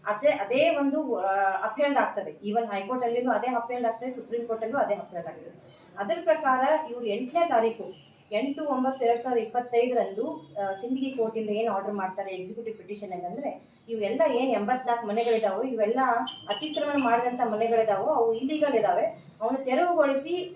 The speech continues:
ಒರಿಜಿನಲ್ ಓನರ್‌ಗೆ ಇದನ್ನ ನೀವು ಕೊಡ್ಬೇಕು ಅಂತೇಳಿ ಆರ್ಡರ್ ಆಗ್ತದೆ. So ಅದಾದ್ಮೇಲೆ ಪುರಸಭೆಯಿಂದ ಮುಖ್ಯಾಧಿಕಾರಿಗಳು ಹೋಗಿ ರಿಪ್ರೆಸೆಂಟ್ ಮಾಡಿ, ನಮಗ್ ಒಂದ್ ಸ್ವಲ್ಪ ಕಾಲಾವಕಾಶ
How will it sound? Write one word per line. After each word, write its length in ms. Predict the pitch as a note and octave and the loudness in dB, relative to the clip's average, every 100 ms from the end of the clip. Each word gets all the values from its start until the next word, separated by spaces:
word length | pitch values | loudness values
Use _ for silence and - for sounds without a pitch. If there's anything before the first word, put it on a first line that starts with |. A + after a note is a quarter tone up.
| G#3+ | -2
ಒರಿಜಿನಲ್ 680 | A3+ B3+ D4 D#4 D#4 A#3 A#3 | 2 2 2 4 4 4 0
ಓನರ್‌ಗೆ 360 | B3 A#3+ C4+ | 0 -2 0
ಇದನ್ನ 220 | B3 A#3+ A#3 | -2 0 2
ನೀವು 120 | A#3 | 2
ಕೊಡ್ಬೇಕು 500 | A3+ G#3+ A3+ C4+ A#3+ | 0 -4 -2 0 2
ಅಂತೇಳಿ 240 | G#3 C#4+ | 2 2
ಆರ್ಡರ್ 240 | C4 G3+ F3+ | 2 2 0
ಆಗ್ತದೆ. 340 | - - - - - - - - | -6 -10 -16 -20 -20 -20 -20 -4
So 40 | D#4+ | -2
ಅದಾದ್ಮೇಲೆ 1040 | D#4+ C4+ B3+ F4 F4+ E4 D4+ D4+ C#4+ C4+ | 0 2 4 4 4 4 6 4 4 0
ಪುರಸಭೆಯಿಂದ 560 | C4 B3+ C4 C#4+ C#4 C#4 B3 | -2 -4 -4 -2 0 0 -2
ಮುಖ್ಯಾಧಿಕಾರಿಗಳು 760 | A3 B3+ B3 B3 A#3+ A3+ A3+ | -4 -4 -4 0 2 2 2
ಹೋಗಿ 320 | G#3+ A3 G#3 A3 | 0 -2 0 -2
ರಿಪ್ರೆಸೆಂಟ್ 480 | A3+ A3 A3+ A3 | -2 -2 -2 -2
ಮಾಡಿ, 400 | G#3 G3 G#3 - - - - | -4 -4 -4 -6 -14 -20 -8
ನಮಗ್ 220 | G#3 A#3 | -2 2
ಒಂದ್ 140 | A3+ A#3+ | 2 2
ಸ್ವಲ್ಪ 240 | A#3+ C#4+ | 0 2
ಕಾಲಾವಕಾಶ 600 | D#4 A3+ G#3+ B3 B3 A#3 | 0 2 4 4 4 0